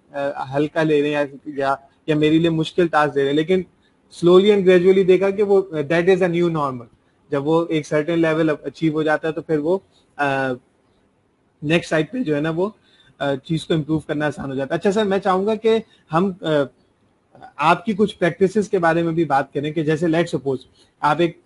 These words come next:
अ, student को, यानी एक, एक class में पढ़ा रहे हैं, so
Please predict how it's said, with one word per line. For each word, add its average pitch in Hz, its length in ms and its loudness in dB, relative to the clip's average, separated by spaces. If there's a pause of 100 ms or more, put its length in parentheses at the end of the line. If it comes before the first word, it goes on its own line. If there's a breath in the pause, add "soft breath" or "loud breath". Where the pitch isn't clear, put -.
(180)
अ, 139 300 -14
student 156 420 -6
को, 170 180 -2
यानी 151 260 -2
एक, 156 300 -4
एक 147 220 -6
class 156 320 0
में 165 80 -2
पढ़ा 139 320 -2
रहे 135 120 -6
हैं, 123 80 -16 (420 soft breath)
so 185 200 2